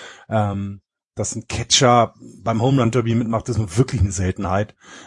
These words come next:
Ähm, das wird das Ganze aber ja auch, äh, das rundet diese bisherige Saison von allen Spielern dann ab. Und was Andreas gerade meinte, sie sind halt dabei, weiterhin, ja, Prospects hochzuziehen und denen die Möglichkeit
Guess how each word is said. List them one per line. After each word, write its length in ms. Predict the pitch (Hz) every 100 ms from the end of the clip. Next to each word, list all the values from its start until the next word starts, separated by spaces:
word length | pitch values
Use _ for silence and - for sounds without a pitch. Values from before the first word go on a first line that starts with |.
| -
Ähm, 220 | 104 101
das 200 | 123 -
wird 120 | 131
das 120 | 156 143
Ganze 340 | 127 120 151
aber 160 | 120 120
ja 120 | 113
auch, 320 | 107 107 -
äh, 320 | 101 98 95
das 200 | 117 117
rundet 340 | 117 156 180 131
diese 220 | 127 120
bisherige 520 | 120 - 139 135 120
Saison 360 | 110 104 113 117
von 180 | 110
allen 240 | 98 110 110
Spielern 320 | - 110 104
dann 180 | 101 98
ab. 240 | 104 120
Und 200 | - 101
was 160 | 101 104
Andreas 400 | 104 107 104 -
gerade 200 | 104 95
meinte, 420 | 92 110 120 117 - - - -
sie 120 | -
sind 220 | 98 120 113
halt 160 | 110
dabei, 360 | 98 90 95 92
weiterhin, 600 | 95 101 101 107 110 - _ _ _ _
ja, 140 | 107
Prospects 640 | - - 127 - - -
hochzuziehen 720 | 123 117 - - - 107 98 95
und 240 | 78 95
denen 340 | 107 98 98 101
die 80 |
Möglichkeit 560 | 101 120 120 - 123 110